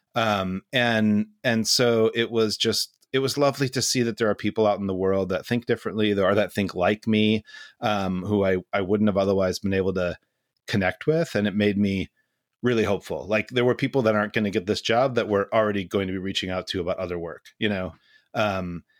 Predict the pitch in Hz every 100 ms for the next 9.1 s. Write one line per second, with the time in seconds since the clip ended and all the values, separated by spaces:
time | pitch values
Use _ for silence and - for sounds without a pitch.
0 | _ - 135 208 233 - 220 - 151 156
1 | 151 - 151 143 135 117 - - 120 120
2 | 117 110 110 104 107 110 104 101 - -
3 | 104 101 - _ _ _ _ - 113 -
4 | 98 98 98 95 90 - 98 101 101 92
5 | 92 - 95 - - - 113 98 90 87
6 | - _ _ 117 - 123 123 120 123 127
7 | 120 117 101 113 110 101 104 - 101 -
8 | 104 95 101 104 98 - 98 95 95 90
9 | _